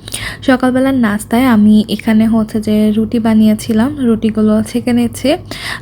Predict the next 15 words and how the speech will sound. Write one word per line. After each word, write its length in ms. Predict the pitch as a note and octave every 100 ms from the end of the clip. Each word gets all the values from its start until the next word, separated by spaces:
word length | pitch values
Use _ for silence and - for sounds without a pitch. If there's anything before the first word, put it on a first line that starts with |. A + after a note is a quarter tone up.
| -
আর 240 | A#3 G#3+ G#3+
এদিকে 360 | A3+ A3+ G#3+ A3+
আমি 280 | A3 A3
হচ্ছে 300 | A3+ A3+ A3
যে 160 | A3 A#3
আলু 260 | A3+ A3 A#3
ভাজি 280 | A#3 A3+ A#3+
করেছিলাম। 640 | A#3+ A#3 A#3 - A3 B3 D#4+ - - - - - - - - - - -
এরপরে 600 | - A#3+ A#3 A3+ A3 A3
হচ্ছে 420 | A3 A3+ A3 - G#3+
যে 280 | G#3+ G#3 G#3 - - - -
আমি, 600 | - G#3 G3+ G3+ G3+ G3+ -
আহ, 300 | G#3 G3+ G3+
চা 340 | - A3+ A3+
বসিয়েছি। 640 | A3 A#3+ A#3+ A#3 A#3 A#3+